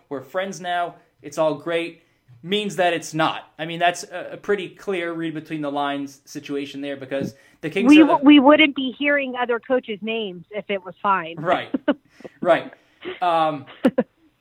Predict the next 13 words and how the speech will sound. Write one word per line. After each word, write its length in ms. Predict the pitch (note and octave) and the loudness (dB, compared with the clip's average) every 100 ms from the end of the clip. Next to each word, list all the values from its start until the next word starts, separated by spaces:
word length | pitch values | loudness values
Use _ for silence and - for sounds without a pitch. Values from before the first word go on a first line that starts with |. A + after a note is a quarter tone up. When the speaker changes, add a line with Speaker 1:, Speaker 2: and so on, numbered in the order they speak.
| _ _ - - - | _ _ -20 -20 -8
Speaker 1:
so, 540 | - A3 G3+ G3 G3+ G3 | 6 10 10 10 2 0
you 100 | G3+ | 2
know, 280 | G3+ G3 E3+ | 4 4 4
that, 320 | F3+ G#3+ - F3 | 6 6 2 0
that 320 | F#3+ A3+ G3 | 2 2 2
mess 340 | F#3+ B3 B3 | 2 2 0
there 640 | - D#3 D3+ D3+ C#3+ C#3 - - | -2 0 2 2 0 -2 -10 -16
is 240 | F3+ E3+ - | -6 -6 -4
still 320 | - G3+ G3+ | 0 2 6
a, 220 | F3 E3 - | 6 6 4
a 140 | E3+ | -2
gigantic 800 | D#3+ F3+ D3 F3+ F3+ F#3+ F3 D3+ | 2 2 2 -4 -4 -4 -4 -8
concern 720 | - D#3 D3+ D#3+ D3+ D3 C#3 | -8 -6 0 2 2 0 -6